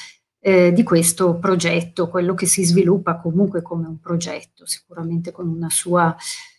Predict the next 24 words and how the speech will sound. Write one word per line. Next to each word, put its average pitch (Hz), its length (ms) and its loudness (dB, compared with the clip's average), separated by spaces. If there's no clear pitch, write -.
eh, 175 360 4
<laughs> 240 320 -4
durata 185 640 4
anche 170 340 2
nel, 170 400 2
nel 175 300 0
tempo. 175 580 -6
Ehm, 202 840 4
quindi, 196 480 2
ehm, 180 920 -4
appunto 170 440 -2
l'idea 180 220 2
è 170 40 2
quella 175 240 -2
di, 175 240 -6
di 185 220 -14
prendere 175 360 2
un 180 140 2
esempio 240 960 6
e 190 140 2
di 175 100 0
mostrare 190 640 0
quindi 170 320 -2
come 170 440 0